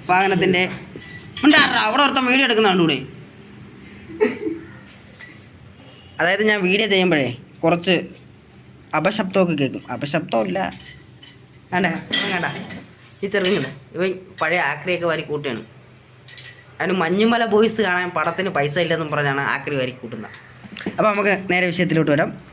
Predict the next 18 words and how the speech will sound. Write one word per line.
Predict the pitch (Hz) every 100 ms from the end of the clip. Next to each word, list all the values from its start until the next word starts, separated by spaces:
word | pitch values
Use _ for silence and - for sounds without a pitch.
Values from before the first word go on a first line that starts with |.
| - - - - - - - - - - - - - - - -
ആ, | 143 147 147 143 - - - - - - - - - - - - - - - - - - - - - - - - - -
ആ, | 175 135
നമ്മൾ, | 135 175 160
ഞാൻ | 175 165
മറന്നുപോയി. | 147 180 135 127 185 190
വന്ന, | 175 175 208 165 - -
പറയാൻ | 165 190 240 254
വന്ന | 233 196
കാര്യം | 185 180
തന്നെ | 160 143
വിട്ടു | 131 135 127
ഇവനെ, | 127 127 - -
ഇവനെ | 139 147
കാരണം. | 139 117 110 - - - - - -
അപ്പം | 180 190 - - - - - - - -
ഇന്നത്തെ | 196 220 214
നമ്മുടെ | 208 202 185 - - - -
ടോപ്പിക്ക് | 196 185 190